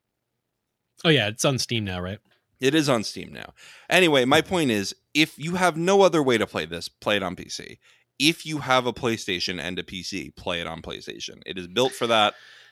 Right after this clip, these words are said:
Speaker 2: It's way better on there.
Speaker 1: Yeah, I can't believe, I was wondering how they were gonna do that, because when you're dancing,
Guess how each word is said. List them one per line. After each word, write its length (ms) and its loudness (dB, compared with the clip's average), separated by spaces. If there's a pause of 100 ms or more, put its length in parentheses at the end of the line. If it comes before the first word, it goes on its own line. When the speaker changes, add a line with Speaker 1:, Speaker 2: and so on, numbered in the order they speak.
Speaker 2:
It's 180 -6
way 220 -2
better 320 -2
on 140 -8
there. 240 -12 (880)
Speaker 1:
Yeah, 300 -4 (160)
I 80 4
can't 200 2
believe, 200 0
I 80 6
was 120 4
wondering 300 2
how 80 0
they 120 0
were 80 -2
gonna 180 -4
do 160 -2
that, 200 -4
because 260 -2
when 140 2
you're 120 0
dancing, 580 0